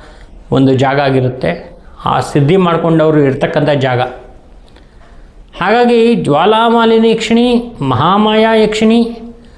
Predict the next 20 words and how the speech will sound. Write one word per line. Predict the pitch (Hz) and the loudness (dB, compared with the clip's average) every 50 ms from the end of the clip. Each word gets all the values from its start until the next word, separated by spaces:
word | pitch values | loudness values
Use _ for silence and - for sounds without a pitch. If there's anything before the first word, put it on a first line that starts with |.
| - - - - - - 151 | -20 -20 -20 -20 -12 -8 -4
ಬಹಳ | 127 - - 175 196 | -4 -2 0 0 0
ಅದ್ಭುತ | 214 220 208 170 180 185 214 214 | 2 2 0 2 2 2 2 2
ಯಕ್ಷಿಣಿಯರು. | 220 202 - - 180 175 165 151 131 - - - - - - - - - - - - - - - - - - - - - - - - - - - - - - - - - - - - - - - 135 | 2 0 0 0 0 0 0 2 0 -2 -4 -8 -10 -16 -20 -20 -20 -20 -20 -20 -20 -20 -20 -20 -20 -20 -20 -20 -20 -20 -20 -20 -20 -20 -20 -20 -20 -20 -20 -20 -20 -20 -20 -20 -20 -20 -8 -4 -4
ಮಹಾಮಾಯಾ | 123 107 165 190 202 202 202 208 208 208 202 | -2 0 0 2 2 2 2 2 0 2 0
ಯಕ್ಷಿಣಿ | 196 196 190 - 208 214 214 | 0 -2 -2 0 0 0 2
ನಾನು | 202 190 185 165 | 2 2 2 2
ಹೇಳ್ದಂಗೆ | 156 175 190 190 190 190 190 190 180 | 2 2 2 2 2 2 2 2 0
ಸಿದ್ಧಿ | - - 160 151 180 196 | 0 0 0 2 2 2
ಕೊಟ್ಟಿದ್ದೀನಿ. | 185 185 180 185 180 175 170 170 175 175 175 175 - - - - - - - - - - - - - - - - | 2 0 0 2 2 2 2 2 2 0 0 -2 -6 -14 -20 -20 -20 -20 -20 -20 -20 -20 -20 -20 -20 -20 -6 -4
ಜ್ವಾಲಾಮಾಲಿನಿ | 139 127 131 139 147 170 196 226 226 226 226 226 226 220 220 226 220 220 220 | -2 0 2 2 2 2 2 0 0 0 0 2 2 2 2 2 2 4 2
ಯಕ್ಷಿಣಿಯನ್ನು | 214 214 214 - 220 214 208 208 214 226 240 233 196 180 190 202 190 185 - - - 165 | 2 0 0 -2 -2 0 0 2 2 2 0 0 0 -2 -2 -2 -4 -6 -8 -8 -4 -2
ಒಂದು | 170 170 | 0 2
ನಾಲ್ಕೈದು | 170 170 165 175 175 196 190 180 | 2 2 0 0 0 0 0 0
ಜನ | 165 185 196 208 185 147 131 | 2 0 0 0 0 0 2
ಜ್ಯೋತಿಷ್ಯರಿಗೆ | 160 202 220 220 254 - - 214 208 202 175 143 123 - - - - - - - - - - - - - - - - - - - - - - - - - - - - - - - - - - - - - - - | 2 0 2 0 0 -2 0 0 0 0 2 0 0 -2 -6 -10 -14 -16 -18 -18 -18 -18 -18 -18 -18 -18 -18 -18 -16 -16 -16 -18 -18 -16 -14 -14 -12 -12 -12 -10 -10 -10 -10 -10 -10 -12 -12 -14 -14 -12 -10 -8
ಶಾಸ್ತ್ರವನ್ನು | - 170 170 190 196 - - 226 220 214 220 214 | -6 -4 -2 -2 -2 -2 0 0 0 2 2 2
ಹೇಳೋರಿಗೆ | 190 170 185 190 185 175 160 135 - 131 - - - - - - - - - - - - | 2 2 2 2 2 0 0 0 -2 -4 -6 -10 -14 -16 -16 -16 -16 -16 -16 -16 -8 -4
ಅದರ | 151 156 165 165 | -2 0 0 0
ಸಿದ್ಧಿಯನ್ನು | 160 - 180 160 127 170 190 190 190 180 185 | 0 0 0 0 2 2 2 2 0 0 -2
ಕೊಟ್ಟಿದ್ದೀನಿ. | - - - 156 147 135 127 123 | -2 -2 0 0 0 0 -2 -2